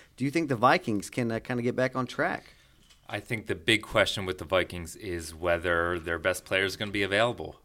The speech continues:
Speaker 2: That is going to be a huge factor, especially Port Charlotte's a good team.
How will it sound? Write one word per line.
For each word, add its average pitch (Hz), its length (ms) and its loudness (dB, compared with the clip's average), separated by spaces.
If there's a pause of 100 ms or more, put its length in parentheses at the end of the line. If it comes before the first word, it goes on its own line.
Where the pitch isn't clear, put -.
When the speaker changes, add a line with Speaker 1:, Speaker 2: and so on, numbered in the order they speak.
(260)
Speaker 2:
That 90 260 2
is 90 140 -6
going 87 220 -8
to 85 80 -20
be 87 140 -4
a - 20 -2
huge - 340 -6
factor, 87 360 0
especially 92 580 -2 (200)
Port - 180 -6
Charlotte's 90 380 0
a - 20 -10
good 85 180 -4
team. 85 400 -6